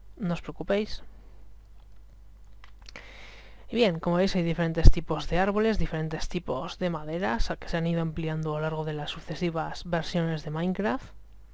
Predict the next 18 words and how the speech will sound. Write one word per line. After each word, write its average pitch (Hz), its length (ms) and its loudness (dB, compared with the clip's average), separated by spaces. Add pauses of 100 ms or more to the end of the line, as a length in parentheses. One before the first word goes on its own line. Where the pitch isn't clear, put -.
(720)
En 170 80 -2
este 170 160 2
caso, 170 240 2
como 160 140 2
veis, 185 140 2
tenemos 156 380 0
dos 175 160 2
maderas 160 380 4
distintas 220 580 4
que 220 140 8
se 214 100 12
van 190 160 6
colocando 170 720 4
a 170 80 -2
medida 165 320 0
que 165 60 -4
las 160 120 0
recogemos 170 640 -2